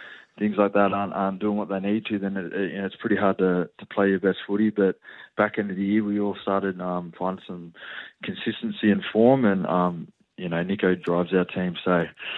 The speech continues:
and then just on, um, on Tricky as well, it's, you know, it's outstanding. He's worked that hard this preseason and got his opportunity at the back end of last year, and, um, I think he really took it. And yeah, I'm really excited for the, you know, the partnership those two are working on with each other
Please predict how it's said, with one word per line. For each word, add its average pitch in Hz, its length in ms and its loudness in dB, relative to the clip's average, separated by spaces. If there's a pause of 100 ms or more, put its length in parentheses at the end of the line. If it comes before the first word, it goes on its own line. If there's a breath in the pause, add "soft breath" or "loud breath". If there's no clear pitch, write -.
(240 loud breath)
and 107 160 6
then 113 160 6
just 117 240 2
on, 107 140 6
um, 98 340 0
on 104 240 -4
Tricky 117 300 -2
as 98 160 4
well, 101 300 4
it's, 95 100 -8 (140)
you 92 80 -12
know, 95 160 0
it's 92 180 -12
outstanding. 95 540 -4
He's 98 160 -6
worked 95 240 -6
that 92 160 -2
hard 98 260 -2
this 92 160 -8 (100)
preseason 101 600 -2
and 95 120 -4 (600 loud breath)
got 113 140 4
his 110 120 -2
opportunity 113 500 -2
at 107 40 -6
the 104 80 -4
back 104 240 0
end 107 100 0
of 101 60 2
last 104 340 2
year, 127 300 0
and, 98 240 -4
um, 92 460 -2
I 92 100 -6
think 107 200 -8
he 101 100 -6
really 101 260 0 (100)
took 123 200 -4
it. 135 120 4
And 98 220 -12 (560 loud breath)
yeah, 95 120 4
I'm 98 100 2
really 107 160 4
excited 104 520 2
for 107 100 -2
the, 98 80 0
you 90 120 -2
know, 95 100 -2
the 90 60 -6
partnership 101 540 -2
those 95 260 -2
two 101 140 -4
are 87 40 -2
working 98 360 0
on 98 60 -4
with 92 100 -4
each 90 180 -4
other 101 200 2